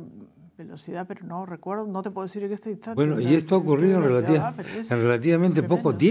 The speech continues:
Speaker 2: tiempo, ¿no? Porque los viajes por avión de pasajeros no es tampoco una cosa antiquísima. Es de hace poco tiempo, en realidad.
Speaker 1: Exactamente, y uno pensaba, "Uy,
Speaker 2: Sí,
Speaker 1: subir a
Speaker 2: imagínate.
Speaker 1: un avión, ir a
Speaker 2: El
Speaker 1: Arequipa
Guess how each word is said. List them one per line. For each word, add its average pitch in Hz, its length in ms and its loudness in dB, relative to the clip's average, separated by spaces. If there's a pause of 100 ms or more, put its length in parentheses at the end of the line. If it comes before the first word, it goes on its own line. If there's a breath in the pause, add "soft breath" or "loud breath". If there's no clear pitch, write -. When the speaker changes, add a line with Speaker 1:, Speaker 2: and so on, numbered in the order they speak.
(160)
Speaker 2:
tiempo, 117 140 -2
¿no? 190 140 -4 (100)
Porque 113 420 -4
los 113 180 -2
viajes 175 380 0
por 131 180 -2
avión 151 240 0
de 165 100 2
pasajeros 127 500 -2 (320 loud breath)
no 147 80 0
es 143 40 -2
tampoco 120 320 -4
una 110 160 -2
cosa 104 200 -2
antiquísima. 104 680 -2 (840 soft breath)
Es 113 120 -4
de 120 80 4
hace 120 160 2
poco 151 240 2
tiempo, 196 340 0
en 95 60 -4
realidad. 90 220 0
Speaker 1:
Exactamente, 330 600 -4
y 214 140 -4
uno 277 200 -6
pensaba, 285 600 -6
"Uy, 226 80 -14
Speaker 2:
Sí, 139 340 -2
Speaker 1:
subir 120 120 0
a - 20 2
Speaker 2:
imagínate. 208 320 4
Speaker 1:
un - 100 -2
avión, 254 560 -2
ir 233 300 -2
a 320 40 -2
Speaker 2:
El 226 180 -2
Speaker 1:
Arequipa 101 40 0